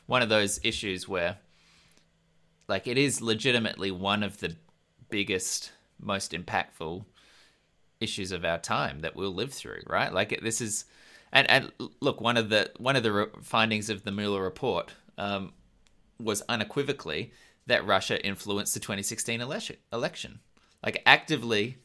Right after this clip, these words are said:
manipulated through the dissemination of stolen materials or, uh, working with one party over another to rig the American democracy. Like, that, that was a finding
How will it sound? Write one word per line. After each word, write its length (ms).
manipulated 960
through 460
the 160
dissemination 800
of 240
stolen 420
materials 800
or, 380
uh, 340
working 500
with 160
one 240
party 360
over 180
another 400
to 380
rig 340
the 180
American 720
democracy. 680
Like, 280
that, 360
that 240
was 160
a 80
finding 640